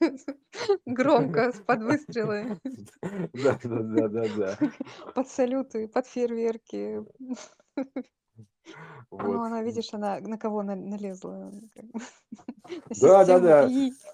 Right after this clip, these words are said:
Speaker 1: <laughs>
Speaker 2: Так она, э, от, от нее б-, от передачи данных голова болит, бывает, как у мнемоника. То есть, э, ну,
Speaker 1: Ага.
Speaker 2: когда мнемонический код загружается в тебя, это самое, а, бывает, что, да, и давление поднимается, естественно, потому что,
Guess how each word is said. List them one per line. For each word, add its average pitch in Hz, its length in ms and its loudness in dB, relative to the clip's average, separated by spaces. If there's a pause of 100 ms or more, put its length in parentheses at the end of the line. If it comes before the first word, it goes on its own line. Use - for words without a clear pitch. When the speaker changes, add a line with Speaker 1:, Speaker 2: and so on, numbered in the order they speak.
Speaker 1:
<laughs> - 600 -8
Speaker 2:
Так 143 140 -2
она, 160 160 6
э, 147 560 6
от, - 100 0
от 151 320 4
нее 160 220 4
б-, 135 160 0
от 143 260 4
передачи 160 400 2
данных 165 400 6
голова 160 420 6
болит, 107 300 -2
бывает, 101 300 2
как - 180 -4
у 117 140 -6
мнемоника. 120 680 -4
То 90 80 -14
есть, - 280 -14
э, 90 180 -8 (220)
ну, 277 80 -2
Speaker 1:
Ага. - 0 -
Speaker 2:
когда 113 200 0
мнемонический 127 640 -4
код - 220 -4
загружается 147 720 0
в - 40 -20
тебя, 92 220 0
это - 140 -8
самое, 90 340 -6 (340)
а, 139 360 8
бывает, 143 420 6
что, 120 200 -4
да, 110 260 2
и 107 120 -2
давление 170 420 4
поднимается, 151 600 0
естественно, 113 380 -4
потому 117 280 0
что, 110 220 0